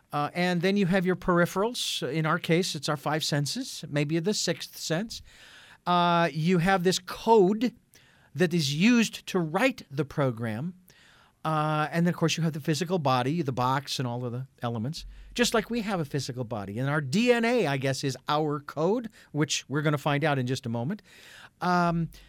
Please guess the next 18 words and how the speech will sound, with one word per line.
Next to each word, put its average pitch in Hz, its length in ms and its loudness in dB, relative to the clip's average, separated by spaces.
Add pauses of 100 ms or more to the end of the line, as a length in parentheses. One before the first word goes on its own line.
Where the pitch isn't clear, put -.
(500)
and 196 140 2
I 233 60 6
remember 240 400 6
telling 240 300 2
him 226 100 2
about 196 240 2
how 208 240 2
I 185 280 0
thought 202 300 -4
that 190 140 -4
the - 60 -6
computer 214 440 -2
was 185 120 -4
kinda 208 240 -4
like 196 200 -2
our 185 180 0
own 190 160 0
brains, 175 600 -2